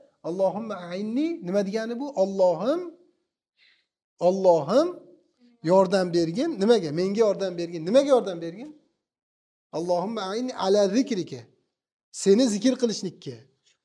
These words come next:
"Va shukrika", senga shukr qilishlikka. "Va husni ibadat",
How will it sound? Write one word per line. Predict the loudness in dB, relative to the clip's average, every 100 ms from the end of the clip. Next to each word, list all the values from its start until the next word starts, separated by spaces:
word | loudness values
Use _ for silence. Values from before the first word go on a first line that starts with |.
| _ -18 -2
"Va | 4 4
shukrika", | 6 4 4 2 -2 -6 -10
senga | -2 0 2 0
shukr | 0 -4 -4
qilishlikka. | -6 -8 -12 -10 -6 -6 -6 -20 _ _ _ _ _ _ _
"Va | 0 2 4 0 0
husni | 0 0 0 -2 0
ibadat", | 4 4 2 -2